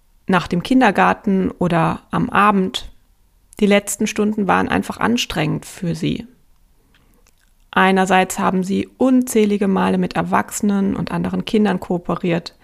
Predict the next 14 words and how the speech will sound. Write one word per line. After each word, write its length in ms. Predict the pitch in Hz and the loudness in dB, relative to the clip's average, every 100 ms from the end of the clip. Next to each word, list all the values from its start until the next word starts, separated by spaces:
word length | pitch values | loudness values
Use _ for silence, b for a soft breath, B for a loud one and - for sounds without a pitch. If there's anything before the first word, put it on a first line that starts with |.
| B B B B B - | B B B B B -2
Sie 140 | 247 | 2
haben 240 | 240 226 226 | 2 2 0
ihr 140 | 226 | 0
Spielzeug 600 | - - 170 170 165 165 | -2 -2 -2 -2 -4 -2
geteilt, 680 | 165 - - 170 - - - | -4 -6 -4 -2 -2 -4 -4
haben 260 | 220 226 226 | -2 0 0
beim 160 | 233 | 0
Morgenkreis 720 | 196 170 175 170 - 170 165 | 2 2 2 0 -2 -2 -2
mitgemacht, 680 | 180 175 - 175 175 - - | -4 -4 -4 -2 -2 -4 -4
haben 180 | 220 214 | -2 -2
sich 160 | 220 | -4
ihre 220 | 233 240 233 | -4 -2 -2
Schuhe 400 | - 196 185 165 | 0 2 4 2
angezogen, 800 | 175 170 170 196 180 180 180 | 0 -2 -4 -2 -2 -2 -6